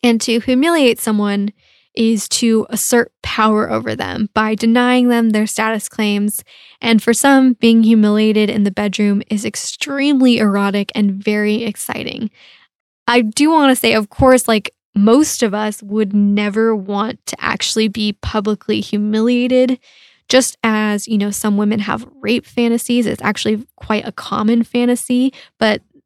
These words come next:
those women would never actually want to be raped in real life. So when it's experienced in a consensual,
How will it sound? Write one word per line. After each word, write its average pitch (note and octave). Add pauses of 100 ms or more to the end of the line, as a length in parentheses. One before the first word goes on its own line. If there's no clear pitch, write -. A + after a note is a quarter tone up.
those A3+
women G#3
would G3
never G3
actually G3+
want G3
to -
be -
raped -
in -
real -
life. -
So A3 (580)
when D#4+
it's E4+
experienced G#3
in G#3
a G3
consensual, G#3